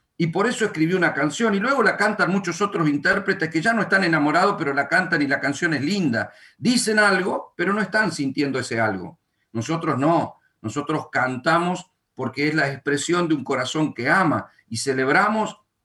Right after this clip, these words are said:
la vida, celebramos lo que antes no celebrábamos. Yo ahora estoy en un paisaje, ante una montaña,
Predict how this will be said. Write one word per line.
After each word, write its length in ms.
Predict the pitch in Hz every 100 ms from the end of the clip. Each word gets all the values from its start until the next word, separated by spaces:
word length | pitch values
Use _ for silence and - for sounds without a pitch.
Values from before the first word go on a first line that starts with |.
| _
la 160 | 98 98
vida, 560 | 185 185 131 104 - _
celebramos 640 | - 127 135 170 190 175
lo 140 | 147 139
que 80 |
antes 300 | 165 190 165
no 100 | 151
celebrábamos. 880 | 160 147 117 - 202 175 110 101 - - _ -
Yo 140 | 165
ahora 160 | 196 185
estoy 320 | - 165 156
en 100 | 147
un 160 | 156
paisaje, 800 | - 120 117 185 185 - 117 104 -
ante 260 | 120 117 175
una 160 | 170
montaña, 840 | 131 120 117 165 180 147 117 113